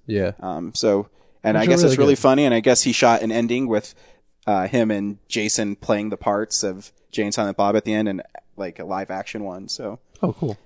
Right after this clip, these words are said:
Speaker 2: they will return. So that's kind of
Speaker 1: So
Speaker 2: those,
Speaker 1: he
Speaker 2: those cool th-, two things I saw from
Speaker 1: got
Speaker 2: that I
Speaker 1: him
Speaker 2: really
Speaker 1: back
Speaker 2: liked.
Speaker 1: into the coat.
Speaker 2: Yep. So it's, that was the two interesting things from it,
Speaker 1: Mm.
Speaker 2: and that's all the shit I saw.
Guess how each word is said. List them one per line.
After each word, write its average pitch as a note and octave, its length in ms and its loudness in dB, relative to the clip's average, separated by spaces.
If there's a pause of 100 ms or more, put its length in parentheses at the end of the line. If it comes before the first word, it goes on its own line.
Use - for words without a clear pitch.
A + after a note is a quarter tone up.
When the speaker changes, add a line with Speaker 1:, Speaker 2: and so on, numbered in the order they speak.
(100)
Speaker 2:
they A#2 120 6
will A#2 140 8
return. C3+ 460 0 (120)
So - 100 -4
that's C3 140 4
kind C3+ 160 4
of B2 80 4
Speaker 1:
So A#2 100 0
Speaker 2:
those, F#3+ 180 8
Speaker 1:
he - 60 4
Speaker 2:
those G3 140 10
cool E3+ 180 10
th-, - 160 -10
two - 140 6
things B2+ 240 0
I G#2+ 60 4
saw G#2 240 0
from A#2+ 120 0
Speaker 1:
got A2+ 80 4
Speaker 2:
that A#2+ 40 2
I A#2+ 40 6
Speaker 1:
him A#2 60 0
Speaker 2:
really A#2 100 0
Speaker 1:
back A#2 100 0
Speaker 2:
liked. F#2 60 -6 (100)
Speaker 1:
into A2+ 100 -2
the G#2+ 100 -4
coat. B2+ 280 -2 (300)
Speaker 2:
Yep. B2+ 280 4 (380)
So A#2 220 2
it's, - 260 0 (120)
that A3 100 12
was F3 120 8
the C3 80 0
two C#3 160 4
interesting A2 340 -2
things G2+ 240 -8
from G2+ 220 -2
it, G2+ 180 -4
Speaker 1:
Mm. G2 120 -2
Speaker 2:
and F#2+ 260 -8
that's A2+ 180 -4
all - 80 -4
the B2+ 140 -6
shit - 240 -4
I - 40 -8
saw. F#2 300 -6